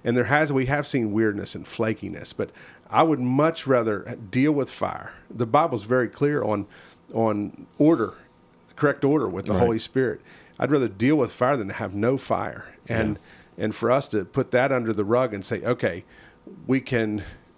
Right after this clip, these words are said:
Speaker 1: if we, if we get a better sound, if we get a better," uh, and I believe we all need a multimedia department. We need social media department, all that stuff. Th-, I'm, I'm for all that because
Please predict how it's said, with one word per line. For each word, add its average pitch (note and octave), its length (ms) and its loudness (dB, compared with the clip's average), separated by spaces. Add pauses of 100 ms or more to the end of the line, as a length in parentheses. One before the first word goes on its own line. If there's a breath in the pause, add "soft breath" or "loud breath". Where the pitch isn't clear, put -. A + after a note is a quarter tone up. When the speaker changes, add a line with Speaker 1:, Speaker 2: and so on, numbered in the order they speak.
(220)
Speaker 1:
if A2 200 -4
we, A2 340 0
if A2 260 -6
we G2 140 -2
get A2+ 280 -2 (440 soft breath)
a A2+ 120 0
better A2+ 320 2
sound, G2+ 520 -2
if G2+ 180 -8
we A2 120 0
get A2 260 0
a G#2+ 80 -4
better," A2 460 2 (380 loud breath)
uh, F#2+ 300 -4 (420 loud breath)
and A#2+ 120 2
I B2+ 100 4
believe B2 220 0
we B2 100 2
all A#2+ 120 2
need A2+ 180 0
a G#2+ 40 -2
multimedia G#2 640 -2
department. F#2 440 -6
We G#2+ 100 0
need A2 280 0 (140)
social A2 380 0
media G2+ 300 -2
department, F2 420 -2
all A#2+ 140 4
that F#2+ 200 -4
stuff. F#2 240 -8
Th-, F#2+ 120 0
I'm, A#2 220 -2
I'm A2+ 140 -2
for C#3 280 0
all F2+ 120 -2
that - 260 -12
because G#2+ 400 0